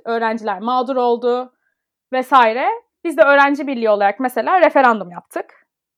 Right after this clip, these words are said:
ve dedik ki, "Öğrenciler olarak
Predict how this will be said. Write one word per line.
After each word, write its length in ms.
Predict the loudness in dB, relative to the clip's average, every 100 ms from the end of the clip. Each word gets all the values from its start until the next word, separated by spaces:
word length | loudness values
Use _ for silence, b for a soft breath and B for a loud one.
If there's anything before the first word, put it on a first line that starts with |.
| _
ve 280 | 0 0 0
dedik 320 | -4 -4 -4 -6
ki, 280 | -8 -8 -12 _
"Öğrenciler 460 | -2 0 0 0 -2
olarak 500 | 0 2 2 0 _